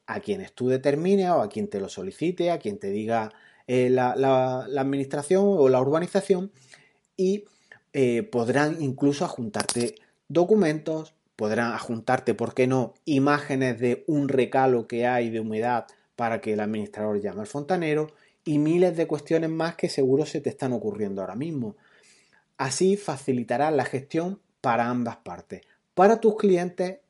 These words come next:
que son tus urbanizaciones, estas, estas entidades que tú, que tú gestionas y tú administras,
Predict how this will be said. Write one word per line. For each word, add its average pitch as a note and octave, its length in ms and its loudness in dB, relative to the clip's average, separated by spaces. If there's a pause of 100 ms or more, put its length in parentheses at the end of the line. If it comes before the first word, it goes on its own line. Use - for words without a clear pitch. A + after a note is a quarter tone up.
(160)
que G#2+ 120 -8
son A#2+ 240 -4
tus B2 200 -4
urbanizaciones, D3 840 0
estas, B2 400 -4 (400)
estas C3 340 -6
entidades C3+ 600 0
que G#2+ 120 -4
tú, B2 380 0
que A2+ 100 -6
tú B2 140 -2
gestionas C3 440 -4
y G#2+ 40 -6
tú C3 120 -2
administras, D3 540 -4